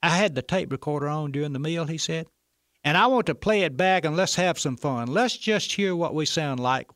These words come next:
while we're eating." Well, the family all gathered around and listened to the recording. Supper began on a quiet note.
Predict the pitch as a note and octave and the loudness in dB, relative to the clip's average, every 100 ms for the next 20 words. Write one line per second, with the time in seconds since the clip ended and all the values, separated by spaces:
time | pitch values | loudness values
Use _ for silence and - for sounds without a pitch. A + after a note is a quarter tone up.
0 | _ - C3+ B2+ B2 B2 A#2+ C3 C#3 C3 | _ -6 -4 -2 -4 -4 -6 -6 -6 -4
1 | G#2+ - - _ _ _ _ _ _ _ | -6 -10 -18 _ _ _ _ _ _ _
2 | A2+ A#2+ A#2+ - A#2+ B2 A#2+ A#2 B2 B2 | -6 -4 -4 -4 -4 -2 -2 0 0 0
3 | A#2+ B2 A#2+ A#2+ B2 B2 A#2+ A#2+ B2+ B2 | -2 -4 -2 -4 -4 -4 -4 -4 -4 -6
4 | C3 C3 C3+ A#2+ C3 B2 B2 B2 C3 C3 | -4 -4 -6 -6 -8 -6 -8 -6 -4 -4
5 | C3 B2 _ _ _ _ - - D3 C#3+ | -6 -10 _ _ _ _ -16 -4 -4 -2
6 | A2 B2 B2 B2+ B2+ B2+ B2+ - C3 C3 | -6 -4 -2 -2 -2 -4 -6 -2 0 0
7 | B2+ B2+ B2+ - | -2 -6 -6 -8